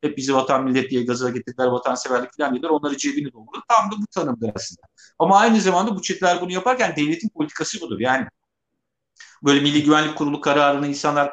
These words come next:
aldatılarak almaz Milli Güvenlik Kurulu o kararları ya da Tansu Çiller falan işte Mehmet Ağar aldı, kandırdı da işte onlar böyle kararlar aldılar değildir. Devlet zaten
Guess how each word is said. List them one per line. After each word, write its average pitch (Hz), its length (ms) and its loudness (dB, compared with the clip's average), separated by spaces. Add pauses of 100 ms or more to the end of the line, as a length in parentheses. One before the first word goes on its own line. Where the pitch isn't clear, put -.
(260)
aldatılarak 143 680 2
almaz 151 420 4
Milli 117 180 -6
Güvenlik 110 360 -6
Kurulu 107 220 -8
o - 60 -8
kararları 104 440 -8
ya 107 120 -8
da 110 80 -8
Tansu 113 320 -2
Çiller 113 380 -6
falan 113 120 -4
işte 110 180 -6
Mehmet 113 280 0
Ağar 117 180 2
aldı, 113 400 0
kandırdı 113 500 -4
da 113 220 2 (340)
işte - 200 -4
onlar 117 340 4
böyle 117 200 0
kararlar 117 380 2
aldılar 120 480 0
değildir. 269 300 -12
Devlet 165 240 -6
zaten 226 360 0